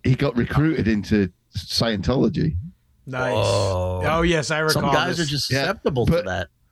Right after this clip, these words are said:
Speaker 1: he, and they were just, he was on the verge of being flown out to Florida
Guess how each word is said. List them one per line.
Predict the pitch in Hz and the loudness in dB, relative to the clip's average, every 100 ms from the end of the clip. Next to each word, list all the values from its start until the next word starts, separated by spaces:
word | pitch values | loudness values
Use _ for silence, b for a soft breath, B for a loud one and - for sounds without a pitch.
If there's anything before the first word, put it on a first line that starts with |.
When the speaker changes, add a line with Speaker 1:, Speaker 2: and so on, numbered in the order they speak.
| _ - | _ 2
Speaker 1:
he, | 151 160 156 - _ _ _ _ 127 | 4 4 2 -2 _ _ _ _ -2
and | 131 135 | 0 2
they | 139 | 2
were | 127 127 _ _ - | 2 0 _ _ -2
just, | 175 185 - - - _ _ _ - | 0 0 -2 -12 -20 _ _ _ -4
he | 143 160 | 2 2
was | 147 | 2
on | 143 | 2
the | 131 | 0
verge | 107 170 190 156 117 | 0 2 4 2 2
of | 110 | -2
being | 113 113 | 0 -2
flown | 107 127 131 123 120 | -2 0 2 2 2
out | 120 117 | 0 0
to | - | -2
Florida | 127 135 120 95 - | 0 2 2 0 -2